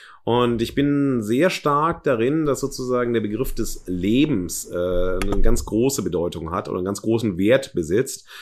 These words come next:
Und Popkultur ist immer etwas, äh, ein Mehr an Leben und Erleben. Das ist eines der Grundwerte, der vitalistischen Grundwerte.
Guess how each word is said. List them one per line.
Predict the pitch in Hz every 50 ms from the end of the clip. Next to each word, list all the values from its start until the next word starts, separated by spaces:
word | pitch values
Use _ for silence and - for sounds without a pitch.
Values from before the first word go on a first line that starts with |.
| - - -
Und | - 110 -
Popkultur | - - 170 170 - - 185 160 156 - 151 147 147 139
ist | - 151 151 147 - - - - -
immer | 143 160 170 160 -
etwas, | 160 156 - 147 143 139 - - - -
äh, | 120 123 123 120 120 - - -
ein | - 110 104 104 110
Mehr | 117 131 143 156 170 180 - -
an | 127 123 117
Leben | 110 110 120 123 127 135 147 156 165 160 156
und | 147 135 135 -
Erleben. | 131 127 117 117 120 117 117 - 85 71 67 - - - - - -
Das | - 104
ist | 117 135
eines | 147 143 135 -
der | - 139
Grundwerte, | 110 95 95 113 139 165 185 175 - - - 110 95 113 135 160 170 - 170
der | 139 127 117
vitalistischen | 107 123 123 151 131 110 - 180 - - - 139 - - 120 98
Grundwerte. | - 90 95 98 92 82 87 92 92 92 92 - 123 135 -